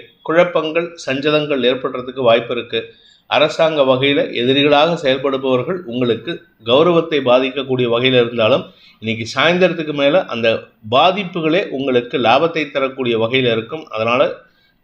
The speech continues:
தடுமாற்றங்கள் சந்தோஷமாக, சந்தோஷமாக மாறக்கூடிய வாய்ப்புகள் ஏற்படும்.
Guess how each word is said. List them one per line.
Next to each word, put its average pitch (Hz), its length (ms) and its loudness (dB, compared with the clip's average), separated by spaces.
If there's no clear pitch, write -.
தடுமாற்றங்கள் 170 800 2
சந்தோஷமாக, 143 1040 0
சந்தோஷமாக 151 760 0
மாறக்கூடிய 135 520 0
வாய்ப்புகள் 120 460 2
ஏற்படும். 117 420 -4